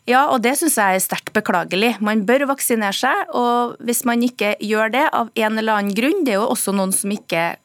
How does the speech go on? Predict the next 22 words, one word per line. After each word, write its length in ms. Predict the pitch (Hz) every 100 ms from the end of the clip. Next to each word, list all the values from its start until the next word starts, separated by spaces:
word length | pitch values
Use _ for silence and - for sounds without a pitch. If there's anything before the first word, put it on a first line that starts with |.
| -
kan 160 | - 202
vaksinere 400 | 262 302 302 285
seg, 220 | 262 294 359 - - - -
så 300 | - 247 247
må 160 | 247 226
arbeidsgiver 720 | 240 208 175 - 180 175 196 220
omplassere 640 | 214 190 - 180 - 180 170
dem, 220 | 254 359
sånn 220 | - 262 226
at 80 |
de 160 | 220 220
ikke 160 | 220 -
er 300 | 185 180 -
i 80 | 185
kontakt 640 | - 190 - 185 - - -
med 380 | 185 170 170 -
pasienter 720 | 190 - 170 160 - 233 240
og 80 | 185
utsette 340 | - 156 -
dem 140 | 160 170
for 160 | 196
fare. 380 | - 196 165 -